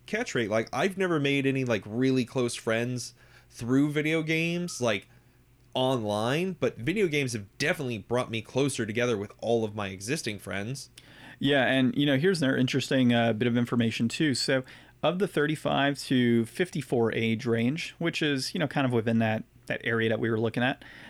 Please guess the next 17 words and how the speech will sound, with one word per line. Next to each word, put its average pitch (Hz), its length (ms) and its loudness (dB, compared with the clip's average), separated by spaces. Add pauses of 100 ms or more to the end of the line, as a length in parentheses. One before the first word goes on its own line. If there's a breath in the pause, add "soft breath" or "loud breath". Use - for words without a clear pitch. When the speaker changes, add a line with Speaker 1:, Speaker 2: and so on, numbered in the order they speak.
(140)
Speaker 2:
uh, 127 180 2
seventy 196 400 0
percent 139 360 -2
of 123 120 -2
men 120 360 4
play 117 160 -2
video 123 300 2
games 120 380 4
on 117 120 -4
a 113 40 -2
console 151 520 -2
versus 127 440 0
seventy-eight 143 560 -2
percent 117 460 0
of 117 140 -4
women 131 340 0
play 117 520 0